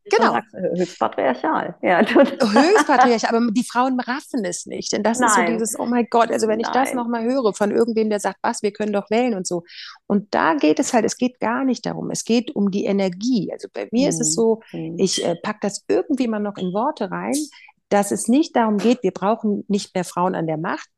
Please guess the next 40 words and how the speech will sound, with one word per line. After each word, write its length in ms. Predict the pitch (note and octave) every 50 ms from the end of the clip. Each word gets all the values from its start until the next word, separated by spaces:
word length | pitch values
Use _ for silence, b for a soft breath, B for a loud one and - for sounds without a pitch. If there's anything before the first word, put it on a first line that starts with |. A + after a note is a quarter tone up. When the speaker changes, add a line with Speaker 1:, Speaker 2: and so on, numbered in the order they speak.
| _
Speaker 2:
Guck 180 | - - E3+ -
dir 120 | - F3 D#3
die 80 | E3+
Frauen 380 | D#3+ - - D#3+ D#3 E3 E3 D#3+
doch 160 | F3+ E3+ -
mal 180 | F#3 F#3+ G3 - - -
an, 200 | A#3 C4 C#4 A#3+
die 100 | G#3 F#3+
da 120 | F3 E3+ E3+
an 100 | E3 E3
der 100 | D#3+ D#3
Macht 240 | D#3 D#3+ E3 - -
sind. 140 | F3+ E3+ F3
Das 120 | F3 -
sind 160 | A3 A3+ G#3+
doch 120 | G#3 F#3 -
Männer. 480 | F#3+ F#3 F#3 G3+ A#3+ A#3+ G#3 D3 C#3 B B B B
Speaker 1:
Ja. 160 | F#3+ F#3+ F#3+
Speaker 2:
Also 160 | F#3 F#3 F#3 F#3
das 180 | F#3 F#3 F#3
ist 240 | - - A#3+ - -
Speaker 1:
Ja, 60 | G#3+ G#3
Speaker 2:
doch 160 | F3+ G3 F#3
wieder 220 | A#3 C4 D4 C#4
Speaker 1:
ja. 0 | B3+
Speaker 2:
nur 160 | B3 B3 G3+
diese 200 | G#3 G#3 G3 G3
männliche 500 | G3 G3 G#3 A#3+ C#4 D4 C#4 - - -
Energie, 380 | - G#3 G3+ G3 F#3 A3 B3+ A3+
die 80 | G#3+
irgendwie 340 | - - G#3+ A3 G#3 - -
einen 100 | - -
vorgaukelt. 580 | - - - B3 B3+ - - - - D#3 - - -
Was 160 | F3+ F3 -
wir 80 | G3
Speaker 1:
Genau, 100 | B3 A#3 A3+
Speaker 2:
brauchen, 380 | G#3 F3 F#3 A3 B3 G3+ G3+
Speaker 1:
ja. 60 | A3 G3
Speaker 2:
ist 180 | - - - F#3
Weiblichkeit. 800 | F3+ G3 A3+ A3 - - - - - - D3+ D3+ - - -